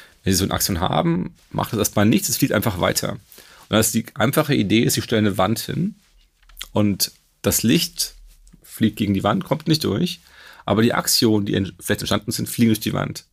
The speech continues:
Auf der anderen Seite der Wand, äh, bauen sie wieder ein Magnetfeld auf und dann kann das Umgekehrte passieren, dass dieses Axion umwandelt in ein Lichtteilchen. Und die grundlegende Idee ist einfach, sie schießen einen Laser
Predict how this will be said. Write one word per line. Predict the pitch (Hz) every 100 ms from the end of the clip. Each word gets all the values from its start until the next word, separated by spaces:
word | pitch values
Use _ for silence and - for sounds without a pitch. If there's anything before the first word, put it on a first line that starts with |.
| _ - - - -
Auf | -
der | -
anderen | 104 160
Seite | 143 135 123
der | 107
Wand, | 110 117 110 -
äh, | 98 98
bauen | 107 104
sie | 104
wieder | 113 120
ein |
Magnetfeld | 117 123 147 - 95
auf | - 101 156 -
und | -
dann | -
kann |
das | 117
Umgekehrte | - 156 190 123 107
passieren, | - 98 - 104 131
dass | -
dieses | - -
Axion | - 110 - -
umwandelt | 127 147 113 107 104 - - - - - - _ _
in | 101
ein | 101
Lichtteilchen. | 127 - 107 - - - _ - - - - - _ -
Und | 95
die | 90 -
grundlegende | - 113 131 139 139 123 - -
Idee | 104 95
ist | 135
einfach, | 135 139 143 135 - -
sie | - 107
schießen | - 131 127 123 113 - - _
einen | - 95
Laser | 90 98 113 185 220